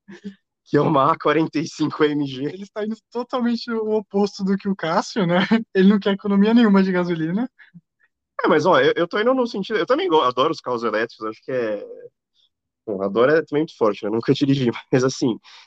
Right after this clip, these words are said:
Speaker 1: é a tendência, então, um, um dia,
Speaker 2: Uhum.
Speaker 1: daqui dois, três carros, o meu pro-, meu, a minha escolha vai ser um elétrico, mas, enquanto isso, enquanto a gente ainda tem bons carros, tem carro de desempenho a combustão, vamos,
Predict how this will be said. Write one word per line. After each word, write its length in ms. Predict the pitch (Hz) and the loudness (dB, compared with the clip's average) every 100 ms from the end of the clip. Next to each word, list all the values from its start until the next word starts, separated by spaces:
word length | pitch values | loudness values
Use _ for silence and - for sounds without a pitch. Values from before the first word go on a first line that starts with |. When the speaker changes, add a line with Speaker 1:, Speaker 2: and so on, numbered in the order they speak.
| _ | _
Speaker 1:
é 180 | 107 117 | 2 2
a 100 | 139 | 2
tendência, 600 | - 180 156 175 311 - | 2 2 4 2 0 -4
então, 180 | - 135 | -4 -2
um, 460 | 165 117 104 110 | -2 -4 -6 -6
um 60 | 135 | -6
dia, 320 | - 160 165 | -2 0 0
Speaker 2:
Uhum. 80 | 120 | 0
Speaker 1:
daqui 280 | 120 117 143 | -4 -6 -8
dois, 240 | 127 139 - | -4 -4 -4
três 200 | 135 135 | -8 -6
carros, 320 | 131 120 120 | -4 -2 -2
o 40 | 123 | -4
meu 140 | 120 | -6
pro-, 260 | 120 120 117 | -2 -4 -4
meu, 560 | 120 127 117 107 101 101 | -4 -2 -2 -4 -6 -8
a 60 | |
minha 80 | 110 | -6
escolha 260 | 113 120 120 | -4 -2 0
vai 100 | 113 | 0
ser 120 | 120 | 0
um 40 | |
elétrico, 600 | 147 165 139 165 - 277 - _ _ _ | 2 4 2 0 -6 -14 -14 _ _ _
mas, 300 | 453 233 156 | -2 2 2
enquanto 420 | 160 165 143 190 | 2 2 0 2
isso, 200 | 165 196 | -2 -2
enquanto 240 | 156 151 156 | -6 -6 -6
a 20 | |
gente 160 | 151 | -4
ainda 220 | 156 151 147 | -2 0 -2
tem 200 | 147 139 | -4 -4
bons 300 | 135 151 - | -2 -4 -4
carros, 440 | - 127 123 117 | 2 2 2 -2
tem 120 | 131 | -6
carro 240 | 120 123 123 | -6 -4 -4
de 80 | |
desempenho 640 | 123 123 127 - 127 117 117 | -6 -8 -8 -4 -2 -2 -2
a 40 | |
combustão, 680 | 139 139 151 - 165 180 226 | -4 -6 -6 -2 0 2 2
vamos, 480 | 254 254 311 285 | 0 0 -2 -4